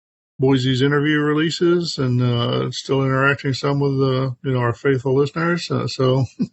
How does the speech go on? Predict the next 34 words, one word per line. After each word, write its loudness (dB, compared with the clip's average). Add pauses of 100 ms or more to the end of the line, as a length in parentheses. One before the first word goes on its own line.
(180)
<laughs> -20
you 0
can -2
still 0
come -2
and 0
join 2
the 2
party 2
and, 0
uh, 0 (200)
you -4
know, -2 (300)
be 0
part 0
of -4
the 2
crew. 0 (800)
So -2 (100)
please 2
come 0
and, 2
uh, 0 (200)
you -6
know, -4
we'll -4
be 4
happy 2
to 2
have 0
you. -6 (260)
Let's 2
see. 0
Um, -2